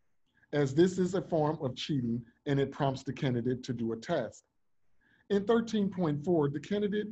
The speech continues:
is required to subsection the hair for thermal curling. If the iron has a two-inch barrel, then the subsection should not be more than two inches wide,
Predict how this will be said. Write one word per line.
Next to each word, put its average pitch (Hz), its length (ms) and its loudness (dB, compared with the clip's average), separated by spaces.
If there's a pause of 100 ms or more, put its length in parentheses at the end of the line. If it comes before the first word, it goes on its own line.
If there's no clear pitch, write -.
(120)
is 156 180 -2
required 151 500 0
to 170 100 -6
subsection 175 680 -4
the 131 100 -4
hair 139 380 0 (200)
for 180 100 -4
thermal 139 320 0
curling. 143 500 -4 (760)
If 185 160 2
the 196 160 -4
iron 240 280 -2
has 185 360 0
a 143 100 -2
two-inch 139 460 0
barrel, 117 460 0 (300)
then 156 260 2
the 143 100 2
subsection 175 680 -2
should 135 220 -4
not 147 320 0
be 143 120 0
more 123 260 2
than 123 180 -4
two 127 220 -6
inches 123 360 -6
wide, 113 400 -4